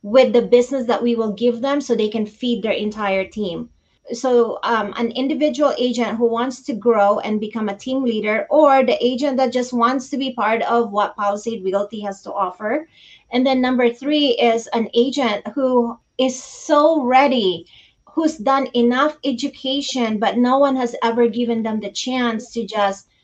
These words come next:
you know, no one has given them a lead or a business. Say,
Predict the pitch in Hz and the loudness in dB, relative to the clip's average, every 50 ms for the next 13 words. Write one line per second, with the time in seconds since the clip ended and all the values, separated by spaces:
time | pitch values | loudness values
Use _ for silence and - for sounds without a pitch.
0 | _ _ _ _ _ _ _ _ _ _ _ _ _ _ _ _ _ _ _ - | _ _ _ _ _ _ _ _ _ _ _ _ _ _ _ _ _ _ _ -2
1 | 247 247 233 220 214 226 226 233 240 254 262 269 262 269 254 233 - 269 262 254 | 2 2 2 2 2 0 0 0 0 0 0 0 -2 -4 -4 -6 -6 -6 -4 -2
2 | 247 240 233 226 226 226 226 214 - - - - 214 208 202 202 202 185 - 220 | -2 0 0 0 -2 -2 -4 -6 -10 -10 -8 -6 -4 -4 -4 -4 -6 -6 -6 -6
3 | 208 202 208 214 254 302 330 302 220 196 - - 226 214 202 - - 202 180 - | -6 -4 -4 -2 -2 0 0 0 -2 -4 -4 -2 -2 -2 0 -2 -2 -6 -4 -2
4 | 233 247 262 - 349 302 247 233 240 220 208 208 180 - - | -2 -2 -2 -2 -2 -4 -2 -2 0 0 0 -2 -2 -6 -10